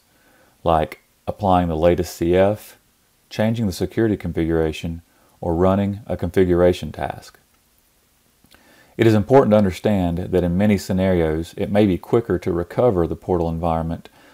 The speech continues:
to an operational state by restoring from a backup rather than troubleshooting the issue. Having this option is especially valuable when working with production portal environments or mission-critical portal environments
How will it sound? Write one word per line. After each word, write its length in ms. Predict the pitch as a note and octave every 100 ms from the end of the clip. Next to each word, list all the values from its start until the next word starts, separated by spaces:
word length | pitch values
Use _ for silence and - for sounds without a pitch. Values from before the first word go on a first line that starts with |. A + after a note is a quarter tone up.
| -
to 80 | F#2+
an 80 | F2
operational 640 | G2 G#2 G2 G2 - G2
state 560 | - - E2+ D#2+ - - _ _ _ -
by 100 | F2
restoring 680 | E2+ F2 - A2 G2 F2 F2
from 180 | F#2 E2
a 80 |
backup 560 | D#2+ F#2+ G2+ F2 D#2+ - _
rather 280 | G2 F2+ F2
than 160 | E2
troubleshooting 680 | E2 - F2+ F2+ - F2 D#2+
the 160 | D#2+ -
issue. 360 | F#2+ - - - _ _ _ _ _ _ _ _ _ _ _ _
Having 260 | - G#2+ B2+
this 160 | B2+
option 540 | - A2+ - - F2+ E2+
is 80 | F#2+
especially 520 | F2+ - G#2 G#2+ F2+
valuable 640 | E2 E2+ E2 E2 F2 F2 -
when 180 | F2+ E2+
working 360 | F#2 G#2+ F2+
with 160 | E2+ -
production 520 | F2 F2+ F2 - F#2+
portal 380 | - F#2+ F#2 F2
environments 640 | F2+ F2+ D#2+ D#2+ - - _ _ - -
or 100 | E2+
mission-critical 720 | F#2+ - F#2+ - G#2+ - E2+
portal 320 | - F2+ E2+
environments 640 | D#2+ E2 D#2+ D#2 E2+ -